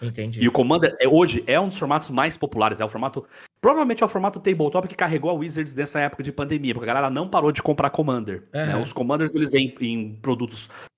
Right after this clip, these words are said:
Speaker 2: prontos, é até esses todos aqui estão aqui são Commanders, tá? Tipo, elas
Speaker 1: Tá.
Speaker 2: vêm, ó, ó,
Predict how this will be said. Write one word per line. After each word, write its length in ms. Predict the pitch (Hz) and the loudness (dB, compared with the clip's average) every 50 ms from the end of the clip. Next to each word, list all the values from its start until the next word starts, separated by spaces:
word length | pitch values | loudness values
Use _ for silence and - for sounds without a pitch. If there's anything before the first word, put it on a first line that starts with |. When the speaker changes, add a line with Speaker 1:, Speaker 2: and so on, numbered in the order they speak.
| _ - | _ 2
Speaker 2:
prontos, 480 | 131 160 180 190 190 190 - - - | 4 4 4 4 2 -4 -8 -10 -6
é 60 | 113 | -4
até 340 | 107 107 113 156 165 135 101 95 - - _ _ _ _ _ _ _ _ _ _ _ - | -4 0 2 2 2 2 0 -4 -10 -18 _ _ _ _ _ _ _ _ _ _ _ 2
esses 260 | - 226 220 226 - - | 4 4 4 4 0 0
todos 220 | - 277 294 277 | 2 2 2 2
aqui 160 | 214 - - | 0 -2 0
estão 140 | - 190 180 | 2 2 2
aqui 160 | 165 - 208 | 2 2 -2
são 180 | 190 - 202 190 | -2 0 0 2
Commanders, 560 | 190 - 170 123 113 104 95 98 92 - - | 2 2 2 2 0 -2 -2 -4 -6 -8 -6
tá? 160 | - 110 117 | -4 -4 -4
Tipo, 220 | 113 - - - 113 | -4 -8 -10 -8 -8
elas 160 | 107 110 107 | -6 -4 0
Speaker 1:
Tá. 80 | - | 0
Speaker 2:
vêm, 340 | 123 135 147 135 110 202 208 - - - - - | 2 2 2 2 0 -2 -4 -8 -14 -20 -20 -4
ó, 200 | - - 117 120 - | 0 2 2 4 2
ó, 100 | 131 127 | 0 -4